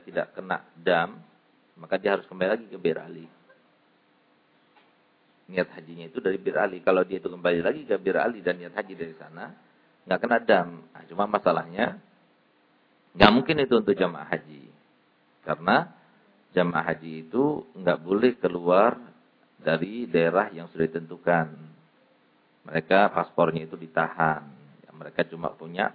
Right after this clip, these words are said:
gelang saja. Nah, oleh karena itu, tidak mungkin dilakukan yang semacam ini. Jadi, lebih baik kita langsung nyembelih kambing. Gitu. Jadi, harga kambingnya mungkin lima ratus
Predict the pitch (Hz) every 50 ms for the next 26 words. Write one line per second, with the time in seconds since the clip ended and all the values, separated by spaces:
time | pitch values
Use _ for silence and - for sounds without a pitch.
0 | _ _ - - - 80 80 82 - - - 85 90 87 82 78 - - _ _
1 | _ _ _ _ _ _ _ _ _ _ _ _ _ - 78 69 69 80 80 80
2 | 82 82 80 78 71 - - 120 143 147 123 - - 90 80 76 78 104 123 147
3 | 147 127 107 98 92 90 - 92 82 - 87 85 85 82 - 85 80 76 78 -
4 | - - 60 78 76 73 76 82 78 80 87 98 123 139 - - _ _ _ _
5 | _ _ _ _ _ _ _ - 82 80 82 87 82 80 80 80 87 104 131 -
6 | - - _ _ _ _ _ _ - - - - 87 90 101 113 131 - - _
7 | _ _ _ _ _ _ _ 71 73 80 80 - - 101 101 95 85 80 78 78
8 | 78 80 - - 80 80 82 80 85 85 82 80 80 80 80 82 80 _ _ _
9 | _ _ 85 78 71 - - 78 78 80 78 80 85 87 85 80 78 - - 78
10 | 78 78 78 78 - 80 80 80 76 78 78 80 87 101 98 - 67 60 60 57
11 | - 90 92 85 85 82